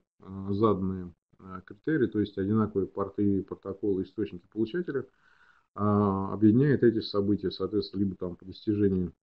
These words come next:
примеру, ста штук, вот, или в течение, там, минуты, сколько он, э, примет этих событий. Ну вот, он, э, допустим, просуммирует поля, э, при-, принято байт, передано байт,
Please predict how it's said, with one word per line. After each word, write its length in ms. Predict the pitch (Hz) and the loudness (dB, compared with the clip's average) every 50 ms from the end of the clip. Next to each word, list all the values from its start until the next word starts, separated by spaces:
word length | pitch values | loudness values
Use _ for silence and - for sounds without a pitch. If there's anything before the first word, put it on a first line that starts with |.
| _ _ _ | _ _ _
примеру, 380 | 92 98 98 101 92 87 87 | -2 0 2 2 0 0 -4
ста 240 | - _ _ 156 156 | -6 _ _ -4 -4
штук, 360 | - - - 143 131 - _ _ _ _ _ | -4 -4 -8 -8 -8 -8 _ _ _ _ _
вот, 380 | 104 107 107 104 98 90 - 110 | -4 0 0 2 0 0 0 0
или 720 | 117 123 117 110 104 101 98 95 95 92 87 85 85 82 | 4 4 6 6 8 6 6 4 4 0 -2 -4 -6 -10
в 80 | - _ | -14 _
течение, 460 | - - - - 113 110 104 98 - - - _ _ _ | -20 -8 2 4 4 6 6 4 2 -2 -14 _ _ _
там, 240 | 85 82 80 80 _ _ _ _ | -20 -20 -20 -20 _ _ _ _
минуты, 500 | 98 104 113 123 120 107 - 90 80 80 _ _ _ | 2 4 6 6 6 6 4 0 -6 -6 _ _ _
сколько 320 | _ _ 101 95 - - | _ _ -2 -2 -2 -6
он, 220 | 92 92 92 87 82 | -6 -6 -6 -8 -10
э, 640 | 82 82 - _ 82 87 87 87 85 85 85 87 _ _ _ _ | -14 -20 -20 _ -20 -20 -20 -20 -20 -20 -20 -20 _ _ _ _
примет 280 | 104 104 98 92 90 | 2 4 4 4 2
этих 220 | 95 90 90 - - | 0 0 0 -2 -2
событий. 480 | - 117 147 175 202 208 147 - - _ _ _ _ _ _ _ _ _ _ _ | -2 2 2 2 2 2 -2 -2 -4 _ _ _ _ _ _ _ _ _ _ _
Ну 240 | 101 101 107 107 104 | 2 4 4 6 6
вот, 160 | 101 95 - 117 | 4 4 6 4
он, 480 | 113 110 104 101 98 95 95 95 95 | 6 8 8 6 6 6 4 2 0
э, 20 | 90 | 0
допустим, 440 | 92 101 98 - 110 - - - 90 | 0 0 0 0 -2 -2 -2 -6 -4
просуммирует 760 | - 98 90 - - 110 110 107 101 95 92 92 87 - - _ _ | -4 -4 -6 0 2 4 6 8 8 8 6 6 4 0 -4 _ _
поля, 400 | 101 101 104 107 98 92 87 - - _ _ _ | 4 6 8 8 8 6 2 0 -8 _ _ _
э, 440 | 92 92 92 92 92 90 87 87 87 85 82 _ _ _ _ _ _ _ | -8 -6 -4 -4 -2 -4 -6 -6 -10 -14 -18 _ _ _ _ _ _ _
при-, 340 | - 104 110 113 - - - - 92 104 101 95 90 _ _ _ | 4 6 6 6 6 4 -10 -16 -20 -18 -18 -18 -20 _ _ _
принято 360 | - 110 107 107 98 90 104 | 2 4 4 4 4 2 0
байт, 380 | 92 87 98 92 87 85 - _ | -4 -2 0 0 0 0 -2 _
передано 380 | - 160 160 156 135 131 127 120 | -2 0 2 2 2 2 2 2
байт, 360 | 117 131 123 117 117 - | 2 4 4 4 2 0